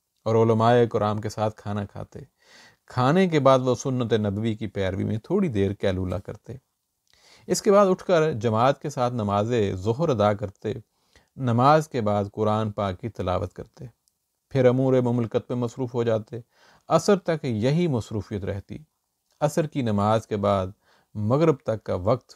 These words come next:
फ़ौजी खेलों या तफरीही मशागल के लिए मखसूस था। मगरिब की नमाज के बाद उलमा और मशाइख के साथ मुख्तलिफ अमूर पर गुफ्तगू करते,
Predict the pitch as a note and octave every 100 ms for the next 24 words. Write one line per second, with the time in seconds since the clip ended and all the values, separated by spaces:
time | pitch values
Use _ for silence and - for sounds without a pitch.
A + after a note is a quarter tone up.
0 | _ - A#2+ B2 A#2+ - A2 G#2 A2 G#2+
1 | G#2 A2 A2 - G#2+ C#3 C#3 B2+ G#2 -
2 | G2+ G2+ G2+ - G2 B2+ A2 - B2 G#2+
3 | - - _ _ _ _ _ _ _ -
4 | _ A#2+ A#2 E3 A3+ G#3+ G3+ E3+ C3 C3+
5 | C3+ B2+ A2+ A2 G#2+ - - G#2+ G2+ G#2+
6 | B2+ C3 - G#2+ G2+ - A2+ A#2 A#2 A2
7 | G2+ G#2+ G#2 G#2 D#3 - D#3+ A2+ - G2+
8 | G2+ G#2+ - G2 F#2+ - C3+ D3 - G2+
9 | - G#2+